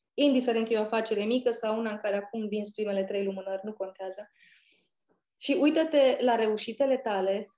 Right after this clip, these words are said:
uită-te la victoriile mici pe care le-ai avut în astea trei luni și felicită-te pentru ele,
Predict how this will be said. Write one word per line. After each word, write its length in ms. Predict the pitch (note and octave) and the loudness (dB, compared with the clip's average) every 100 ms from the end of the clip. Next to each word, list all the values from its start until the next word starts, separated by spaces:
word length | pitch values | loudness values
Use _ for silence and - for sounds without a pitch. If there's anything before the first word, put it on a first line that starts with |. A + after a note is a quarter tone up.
| - | -4
uită-te 340 | B3 C4+ C4+ | 2 4 4
la 120 | C4 | 4
victoriile 640 | A#3 A3+ - B3+ C#4 C4+ A#3+ | 2 0 2 4 6 4 0
mici 220 | A#3 B3 | -2 -2
pe 120 | A#3 | -4
care 200 | A3+ G#3+ | -2 -2
le-ai 180 | G#3 G3+ | 0 0
avut 220 | G3+ A3 | -2 -6
în 140 | A3+ G#3+ - | -10 -10 -6
astea 300 | G#3 G#3 G3+ | -6 -4 -4
trei 280 | A3 G#3+ G#3 | 0 0 0
luni 300 | F3+ G#3+ - _ _ _ | -2 -6 -10 _ _ _
și 180 | - A#3+ | -10 -6
felicită-te 720 | A3+ A#3+ C#4 C#4 G#3+ G3 F#3+ | 0 2 2 0 -2 -2 -2
pentru 340 | F#3 G3 G3 G3 | -2 -4 -4 -2
ele, 440 | F#3+ F#3 F#3+ A3 | 0 0 -2 -10